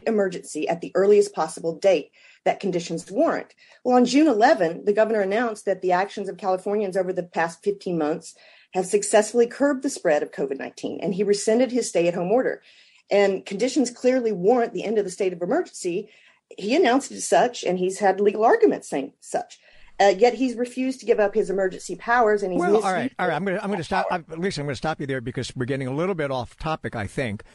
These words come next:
Speaker 2: uh, because the world changes, the virus has changed. The, the, you know, we're dealing with this variant which wasn't, uh, as prevalent as it was, uh, at the time when the governor, and you're right, he did,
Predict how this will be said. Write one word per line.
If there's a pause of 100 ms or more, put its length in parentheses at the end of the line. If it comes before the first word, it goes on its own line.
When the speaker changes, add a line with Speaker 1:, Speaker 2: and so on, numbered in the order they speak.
(220)
Speaker 2:
uh, (100)
because
the
world
changes,
the
virus
has
changed.
The, (300)
the,
you
know,
we're
dealing
with
this
variant
which
wasn't, (420)
uh,
as
prevalent
as
it
was,
uh,
at
the
time
when
the
governor,
and
you're
right,
he
did,